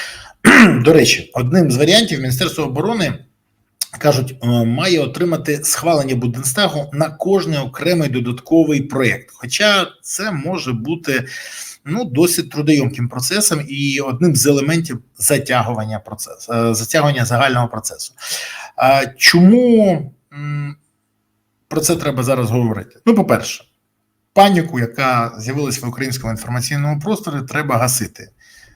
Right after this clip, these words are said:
М, не вірте у всю маячню. По-друге, у нас велика кількість людей пов'язує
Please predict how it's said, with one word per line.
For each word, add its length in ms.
М, 440
не 180
вірте 260
у 20
всю 240
маячню. 460
По-друге, 540
у 40
нас 420
велика 440
кількість 560
людей 340
пов'язує 1040